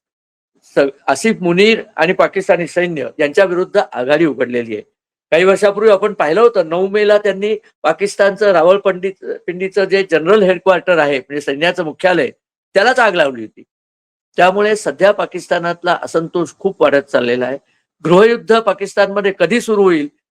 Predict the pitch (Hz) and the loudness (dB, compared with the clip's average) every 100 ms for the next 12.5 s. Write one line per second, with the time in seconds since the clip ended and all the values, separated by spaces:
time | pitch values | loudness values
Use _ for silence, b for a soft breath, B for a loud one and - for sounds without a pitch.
0 | - 170 220 208 220 214 220 175 180 262 | -2 2 2 2 2 0 2 0 0 -2
1 | 226 170 170 170 160 - 151 175 _ b | -4 -4 0 -2 -2 -8 -8 -8 _ b
2 | b - 202 233 240 247 196 190 226 226 | b -2 2 2 2 0 2 4 2 2
3 | 233 220 233 180 180 226 214 220 220 220 | 0 0 -2 0 2 2 4 4 0 2
4 | 185 185 143 - 151 185 139 - 139 185 | 2 2 0 -2 2 2 2 -2 -2 -2
5 | 190 - 175 226 214 220 240 180 240 226 | -2 -2 0 0 2 2 2 2 4 4
6 | 240 185 185 - b _ _ _ _ _ | 2 -2 -6 -16 b _ _ _ _ _
7 | - 165 208 240 226 - 214 - 202 196 | 0 4 4 2 -2 -6 -10 -2 0 0
8 | 190 185 131 - _ _ _ _ 165 170 | 0 -4 -6 -10 _ _ _ _ -4 2
9 | 190 190 160 151 165 185 170 185 175 180 | 2 2 -2 -4 -4 -2 0 0 0 -2
10 | 175 - _ _ 131 131 175 185 - 170 | -2 -6 _ _ -2 0 0 0 0 0
11 | 165 - - 151 151 151 151 143 156 151 | -2 -6 -2 2 2 2 -2 -4 -4 -2
12 | 147 131 143 160 127 | -2 -4 -6 -4 -4